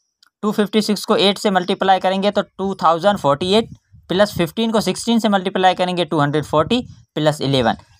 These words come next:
अब इस सब न-, सारे नंबर्स को ऐड करेंगे, फ़ोर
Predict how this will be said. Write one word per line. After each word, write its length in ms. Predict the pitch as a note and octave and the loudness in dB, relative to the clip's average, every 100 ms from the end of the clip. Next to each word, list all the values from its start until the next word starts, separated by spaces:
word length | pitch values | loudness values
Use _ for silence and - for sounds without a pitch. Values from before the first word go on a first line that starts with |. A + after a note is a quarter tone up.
| _ | _
अब 160 | F#3 G3 | 0 0
इस 220 | G3+ - | -2 -2
सब 200 | G3 F#3+ - | 0 0 0
न-, 360 | F#3 F#3+ F3+ | 2 2 2
सारे 240 | E3 F3+ G3 | 2 2 2
नंबर्स 320 | F#3+ F#3+ F#3+ | 0 0 0
को 140 | G3 | 0
ऐड 180 | E3 F#3 | 2 2
करेंगे, 340 | F#3 F3+ F#3 F3+ | 2 0 2 -2
फ़ोर 280 | E3 E3 | 2 2